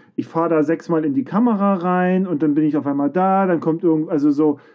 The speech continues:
zusammengestöpselt, was sich eigentlich für den Außenstehenden nicht weiter erklärt, ne? Was ihr gut macht, ist,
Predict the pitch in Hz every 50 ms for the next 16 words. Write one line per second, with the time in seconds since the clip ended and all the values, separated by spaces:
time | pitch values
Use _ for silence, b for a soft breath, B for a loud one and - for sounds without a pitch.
0 | b b - - 151 135 160 170 226 233 208 202 - - 202 208 202 - - 208
1 | 202 190 175 175 170 160 165 175 165 - - - 180 165 180 180 170 175 156 -
2 | - 170 160 165 160 156 156 160 160 - - 160 180 190 - 185 - - 180 175
3 | 170 165 160 156 - 165 156 156 151 165 156 147 139 - - 156 160 165 151 131
4 | 120 - 135 143 147 151 147 - 175 165 165 160 156 160 175 165 160 165 170 180
5 | 175 - - 180 151 - -